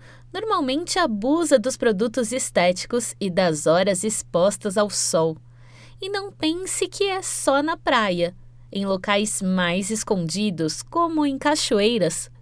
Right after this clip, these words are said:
também não se pode descuidar. O sol em excesso pode causar queimaduras de vários graus, além de aumentar o risco de câncer de pele,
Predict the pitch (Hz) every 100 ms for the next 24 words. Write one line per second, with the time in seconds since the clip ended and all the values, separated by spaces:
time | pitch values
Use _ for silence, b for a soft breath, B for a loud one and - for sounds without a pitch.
0 | - 254 240 208 233 262 240 254 285 -
1 | 320 - 214 196 214 269 254 269 - 330
2 | 320 214 160 - - - - B B 170
3 | - 202 208 220 214 165 - 185 185 190
4 | 202 240 - 214 196 233 240 247 226 180
5 | 233 254 254 220 - 254 196 165 202 226
6 | 262 214 185 180 170 170 - - B B
7 | B - 320 330 311 285 247 247 269 226
8 | 220 269 277 208 196 - 196 220 254 220
9 | 262 - 190 185 208